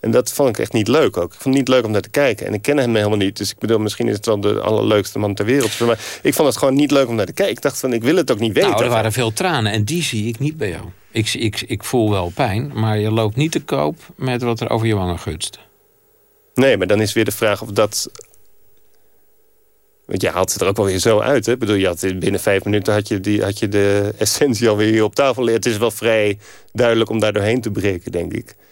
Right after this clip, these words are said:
Speaker 1: Eh, maar ja, misschien is het ook, misschien ben ik ook wel niet heel erg zielig.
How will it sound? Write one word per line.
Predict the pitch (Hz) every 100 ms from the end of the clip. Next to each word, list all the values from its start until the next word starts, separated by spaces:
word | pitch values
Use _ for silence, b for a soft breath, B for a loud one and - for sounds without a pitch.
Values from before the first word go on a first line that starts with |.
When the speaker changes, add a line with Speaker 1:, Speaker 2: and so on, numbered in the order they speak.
| b b b b b -
Speaker 1:
Eh, | 101 95 92 90 92
maar | - 110 101 - _
ja, | 131 90
misschien | 101 110 143 135 123 - _
is | 123 -
het | 113
ook, | 131
misschien | 135 135 151
ben | 127 123
ik | 117
ook | 120 113
wel | 117
niet | 110 113 104
heel | 101 104 107
erg | 98 90
zielig. | - 190 101 -